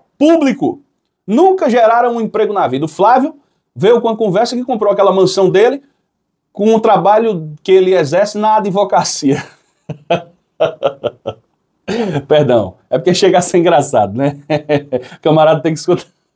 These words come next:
<laughs> uma coisa dessa, né? Ele ganha mais do que o advogado <laughs> que o Lula, que o Lula contratou pra defender lá na onu, que é o advo-, que, que era o mesmo advogado da rainha da Inglaterra, que Zanin foi lá pra Europa pra,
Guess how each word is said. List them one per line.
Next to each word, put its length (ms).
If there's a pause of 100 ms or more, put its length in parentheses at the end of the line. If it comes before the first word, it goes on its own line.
(140)
<laughs> 680
uma 160
coisa 260
dessa, 340
né? 120
Ele 100
ganha 200
mais 320
do 100
que 100
o 80
advogado 720 (240)
<laughs> 160 (300)
que 180
o 60
Lula, 520 (160)
que 100
o 40
Lula 240
contratou 760 (200)
pra 140
defender 400
lá 200
na 160
onu, 380 (240)
que 60
é 40
o 60
advo-, 320
que, 240
que 180
era 140
o 40
mesmo 340
advogado 400
da 100
rainha 240
da 80
Inglaterra, 520
que 160
Zanin 320
foi 180
lá 420 (240)
pra 160
Europa 400
pra, 360